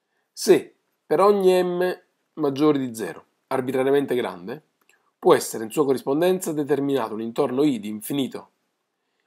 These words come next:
incluso nell'insieme di definizione della funzione, scelto in maniera tale che per ogni x appartenente a tale intorno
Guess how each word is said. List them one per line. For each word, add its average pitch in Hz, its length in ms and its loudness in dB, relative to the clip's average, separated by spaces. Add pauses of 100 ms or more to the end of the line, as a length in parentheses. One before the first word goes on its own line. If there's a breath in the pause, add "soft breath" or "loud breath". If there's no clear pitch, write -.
(120)
incluso 131 400 0
nell'insieme 117 560 -4
di 104 80 -12
definizione 110 560 -8
della 104 160 -6
funzione, 113 560 -12 (1040)
scelto - 340 0
in 135 60 0
maniera 156 300 0
tale 113 220 -4
che 104 220 -14 (340)
per 202 160 2
ogni 190 400 2
x - 180 -18
appartenente 131 680 -2
a 95 40 -16
tale 104 200 -6
intorno 123 600 -10